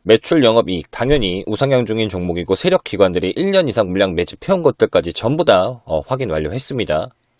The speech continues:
당연히 공개되지 않은 그런 테마들을 보유하고 있고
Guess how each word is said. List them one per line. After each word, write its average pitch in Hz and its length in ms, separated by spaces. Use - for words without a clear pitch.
당연히 175 640
공개되지 131 520
않은 107 240
그런 107 220
테마들을 139 440
보유하고 90 420
있고 98 400